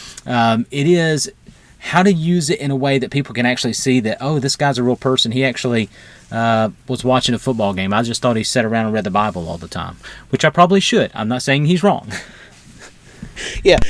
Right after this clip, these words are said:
Speaker 2: I, I think that's one of the things when, you know, when my team is winning, I usually make some kind of little post, or when we win the game, uh, you know, cheering for them. I, I try to do that, just kinda make it part of the real life. But also, I try to daily post something. I don't every day, but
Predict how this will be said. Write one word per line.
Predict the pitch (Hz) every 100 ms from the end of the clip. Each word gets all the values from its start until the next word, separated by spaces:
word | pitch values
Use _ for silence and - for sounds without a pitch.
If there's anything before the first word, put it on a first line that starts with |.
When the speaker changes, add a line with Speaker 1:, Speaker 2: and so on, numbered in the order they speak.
| 262
Speaker 2:
I, | - 220
I | 214
think | 233 220
that's | 190 180 - -
one | 170 175
of |
the | 156
things | 135
when, | 147 139
you | 92 143
know, | 135
when | 139
my | 143
team | 156 175 160
is | 160
winning, | 156 156
I | 143
usually | 156 160 151 139
make | 127 135 -
some | - 131
kind | 139 131
of | 131
little | 135
post, | 131 135 135 143
or |
when | 131 127
we | 127
win | 127 127
the | 127
game, | 127 123 127 131 - - -
uh, | - 120 113 107
you | 123
know, | 123 110 110 - -
cheering | - 135 127
for | - 120
them. | 123 127 131 127
I, | - 123 -
I | 127
try | - 139 139
to |
do | 127 127
that, | 123 123 123 113
just | 139 135
kinda | 165 139 123
make | 135 135 147 147
it | 123 123
part | 139 139
of | 127
the | 113
real | 117 127 135
life. | 131 135 143 151 - - - -
But | 175
also, | 170 208 196 175 165 156 -
I | 160
try | - 156 156
to | 139 131 123 - -
daily | 139 147 156 143 120
post | - 147 131 -
something. | 139 131 120
I |
don't | 127 139 -
every | 127 139 135
day, | 127 127 131
but | 123